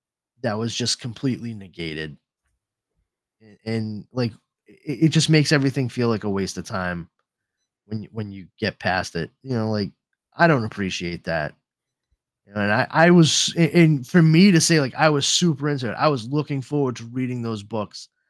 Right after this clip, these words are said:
like, every month or whatever when they were coming. I think at that point they were, like, every two weeks. But, uh, I was looking forward to reading Detective Comics, which at that point in time, even I was saying to myself, like, "This is fucking crazy."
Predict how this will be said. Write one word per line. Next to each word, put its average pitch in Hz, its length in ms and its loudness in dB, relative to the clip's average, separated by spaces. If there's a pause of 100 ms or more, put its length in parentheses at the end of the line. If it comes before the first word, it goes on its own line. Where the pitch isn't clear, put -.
(160)
like, 107 100 -12 (120)
every 123 500 -4
month 120 540 -8
or 104 160 -4
whatever 104 420 -4
when 107 160 -10
they 104 60 -8
were 95 100 -8
coming. 117 360 -8
I 135 80 -4
think 139 180 -6
at 123 100 -10
that 117 160 -6
point 117 120 -8
they 110 80 -8
were, 104 60 -8
like, 104 100 -12
every 101 220 -18
two 113 200 -8
weeks. 98 440 -10 (760)
But, 127 160 -4
uh, 104 420 -4 (220)
I 156 120 0
was 151 200 0
looking 143 300 -4
forward 147 380 -2
to 135 80 -8
reading 131 260 -6
Detective 117 420 -10
Comics, 123 420 -4
which 127 240 -8 (260)
at 180 280 2
that 165 180 4
point 175 160 2
in 143 60 -2
time, 151 380 0
even 156 240 2
I 151 200 4
was 139 140 -2
saying 135 120 -6
to - 80 -8
myself, 117 120 -6
like, 117 100 -8
"This 220 140 -2
is 175 100 0
fucking 135 340 -6
crazy." 180 540 -2